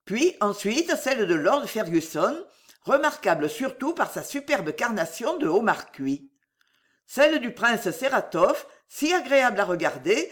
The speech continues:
lorsqu'il se balançait avec la gentillesse d'un ours blanc. Celle du duc de Mestos, tournant continuellement comme une toupie allemande avec un ronflement charmant. Et c'était si bien la caricature de ces originaux,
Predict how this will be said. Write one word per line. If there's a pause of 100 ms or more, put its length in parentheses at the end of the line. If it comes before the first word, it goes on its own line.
(140)
lorsqu'il
se
balançait
avec
la
gentillesse
d'un
ours
blanc. (560)
Celle
du
duc
de
Mestos, (320)
tournant
continuellement
comme
une
toupie
allemande (280)
avec
un
ronflement
charmant. (1080)
Et
c'était
si
bien
la
caricature
de
ces
originaux,